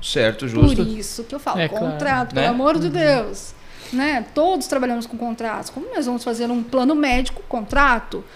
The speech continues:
Speaker 2: Né? Não tem desistência? Ou se tiver desistência, uma porcentagem de devolução, se tiver esse motivo, por esse motivo X. Então, tem, é, eu sou bem fixada nessas coisas, mas tem que ser, tem que ter, assim.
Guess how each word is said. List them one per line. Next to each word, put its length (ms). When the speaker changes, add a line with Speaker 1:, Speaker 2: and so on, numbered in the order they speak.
Speaker 2:
Né? 220
Não 100
tem 160
desistência? 600
Ou 40
se 100
tiver 180
desistência, 540
uma 60
porcentagem 580
de 60
devolução, 640
se 600
tiver 500
esse 220
motivo, 600
por 160
esse 420
motivo 320
X. 680
Então, 180
tem, 340
é, 240
eu 40
sou 160
bem 400
fixada 440
nessas 240
coisas, 180
mas 140
tem 100
que 80
ser, 240
tem 100
que 60
ter, 140
assim. 260